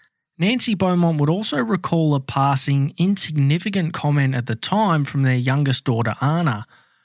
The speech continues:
who said words to the effect of, "Jane had got a boyfriend down at the beach."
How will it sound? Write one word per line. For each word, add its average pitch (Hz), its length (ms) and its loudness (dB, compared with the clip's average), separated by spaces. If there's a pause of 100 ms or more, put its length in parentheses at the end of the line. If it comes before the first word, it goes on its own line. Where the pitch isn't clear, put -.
(140)
who 175 100 0
said 165 340 0
words 233 300 0
to 202 120 -2
the 185 120 2
effect 160 420 -2
of, 139 320 2 (460)
"Jane 180 300 2
had 156 260 2
got 151 140 2
a 131 80 2
boyfriend 131 640 -2
down 117 200 -2
at 107 120 -6
the 104 80 -10
beach." - 600 -4